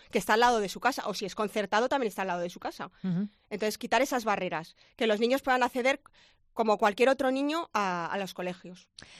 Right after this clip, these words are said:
Speaker 2: Nines, las encuestas dicen que está todo justo, <laughs> bastante
Speaker 1: <laughs>
Speaker 2: justo. Quizá ustedes podrían ser la llave. ¿Con quién se sentirían más cómodos si tuvieran que pactar?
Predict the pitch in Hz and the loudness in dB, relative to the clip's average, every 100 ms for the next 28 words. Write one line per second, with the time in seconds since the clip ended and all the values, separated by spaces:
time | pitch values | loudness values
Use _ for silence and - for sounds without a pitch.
0 | - - 190 208 190 - 180 165 170 165 | -10 0 2 2 0 0 0 0 -2 -4
1 | 156 202 185 185 214 208 185 - 160 160 | -2 -2 -2 -2 -2 0 -2 2 4 4
2 | 165 156 139 127 139 135 196 - - 175 | 4 4 0 -2 -4 -4 -4 -4 -2 -2
3 | 208 151 208 160 135 165 151 - 196 - | -2 -2 0 0 0 -2 -2 -4 -6 -4
4 | 175 - _ _ 190 - 165 190 - _ | -6 -6 _ _ -2 0 0 -2 -4 _
5 | - - - 165 220 - 175 214 208 - | -10 -8 -4 -4 -4 -6 -4 -4 -4 -4
6 | 156 147 135 - - 151 135 165 226 139 | -2 -2 -4 -8 -8 -6 -2 2 2 0
7 | - - _ _ - 214 208 311 311 302 | -6 -20 _ _ -2 0 0 -2 0 -2
8 | 320 294 269 240 - 247 254 262 190 180 | -2 -2 0 0 -2 -2 0 -2 -2 -2
9 | 190 190 180 170 160 185 - - | 0 0 0 -2 -2 -6 -8 -12